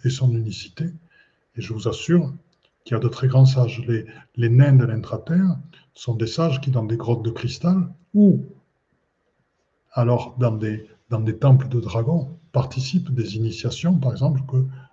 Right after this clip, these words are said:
euh, nous font les mères généticiennes de Sirius, ou des transformations physiques et, et,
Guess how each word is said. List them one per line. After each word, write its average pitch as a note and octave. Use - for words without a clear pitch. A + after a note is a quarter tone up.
euh, G#2
nous G#2
font B2+
les A#2
mères G#2+
généticiennes G#2+
de G#2
Sirius, E3+
ou -
des A#2
transformations B2+
physiques -
et, B2
et, A#2